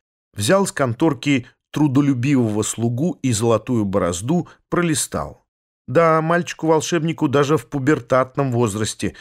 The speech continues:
такое бы не приснилось. После некоторых поисков я обнаружил выключатель,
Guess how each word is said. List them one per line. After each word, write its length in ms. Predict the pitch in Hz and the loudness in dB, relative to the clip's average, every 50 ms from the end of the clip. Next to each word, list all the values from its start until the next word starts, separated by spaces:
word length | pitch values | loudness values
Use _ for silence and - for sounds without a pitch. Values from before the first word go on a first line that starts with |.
| - _ _ | -18 _ _
такое 360 | - 123 117 - 123 113 107 | -4 -4 0 0 2 2 2
бы 140 | 107 98 113 | 2 0 0
не 120 | 113 113 | 0 -2
приснилось. 800 | 107 - 120 123 - - - 110 98 80 78 71 - - - _ _ _ _ _ _ _ _ _ _ | -2 -4 -4 -6 -6 -4 -4 -4 -4 -4 -6 -8 -10 -14 -16 _ _ _ _ _ _ _ _ _ _
После 260 | - 127 117 - 139 | -4 -4 -2 -2 -2
некоторых 460 | 135 135 131 113 - - 123 117 - - | 0 0 -2 -2 -2 -2 -2 -2 -2 -4
поисков 520 | - 196 196 180 - - - 120 - - - - - - | -2 0 0 0 -2 -2 -4 -4 -4 -6 -12 -20 -16 -12
я 220 | - 104 151 170 | -2 0 2 2
обнаружил 520 | 180 135 151 147 139 135 151 156 127 156 151 | 2 2 0 0 0 0 0 -2 0 -2 0
выключатель, 880 | 131 139 120 - 160 160 147 - - 117 104 92 - - 80 76 | 0 -2 -4 -2 -2 -4 -2 0 0 0 0 0 -2 -6 -8 -8